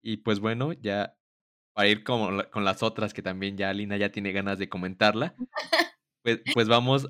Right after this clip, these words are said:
Speaker 1: a esta, a la siguiente película del ciclo de Movie, que se llama Nueve meses y que, como lo dijo Lina al empezar este podcast, yo creo que no, es nuestra favorita.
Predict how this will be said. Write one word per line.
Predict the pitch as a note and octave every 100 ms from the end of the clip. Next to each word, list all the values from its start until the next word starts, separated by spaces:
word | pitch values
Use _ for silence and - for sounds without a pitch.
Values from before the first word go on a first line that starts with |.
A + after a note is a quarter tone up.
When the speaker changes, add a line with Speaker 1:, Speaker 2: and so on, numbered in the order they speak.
| -
Speaker 1:
a | G#2+
esta, | A2 A2+ B2+ B2 - - -
a | A2
la | G2+
siguiente | G#2+ A#2 C3+
película | C3 A2 A#2+ A2
del | G#2
ciclo | - G#2+ A2+
de | G#2+
Movie, | G2+ G#2+ A2 D3+ - - _ _ _
que | A2
se | G#2+ G2+
llama | A2+ A#2+ B2+ -
Nueve | A2+ B2+ A#2
meses | A2 G#2+ C3 C#3 -
y |
que, | G#2 G2+ F#2+ _ _
como | G#2+ G2+
lo | G2
dijo | G#2 G#2+ A#2
Lina | A2 A2 A2
al | - G2+ F#2+
empezar | F2+ F#2+ G#2 G2+ - -
este | G#2 A#2
podcast, | - G#2+ G#2+ B2+ C#3 - _ _ _ -
yo | A#2
creo | B2
que | A#2
no, | A2
es | A#2+ A#2
nuestra | A#2 A#2 G2+
favorita. | G2+ G2 G#2+ - E3+